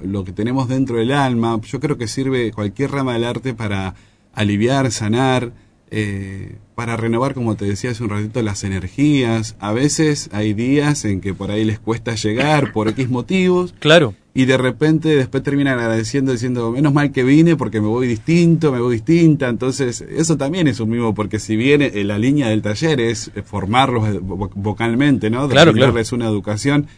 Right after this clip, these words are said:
Speaker 1: y que vayan como aprendiendo ciertas técnicas, eh,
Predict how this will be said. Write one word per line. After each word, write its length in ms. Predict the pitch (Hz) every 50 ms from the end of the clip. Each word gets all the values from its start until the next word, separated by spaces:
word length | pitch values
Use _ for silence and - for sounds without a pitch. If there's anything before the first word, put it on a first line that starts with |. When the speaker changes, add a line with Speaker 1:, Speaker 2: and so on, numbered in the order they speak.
| _ _ _ _ _ _ _
Speaker 1:
y 120 | - 107 -
que 80 | 107
vayan 360 | 110 113 110 117 131 120 113
como 220 | 95 104 101 104 104
aprendiendo 460 | 101 95 104 107 113 123 123 120 113
ciertas 340 | 110 131 123 113 120 117 107
técnicas, 640 | - 151 147 156 156 151 147 160 156 151 151 - - _ _ _ _ _ _ _ _
eh, 540 | - 113 113 107 104 101 98 95 95 -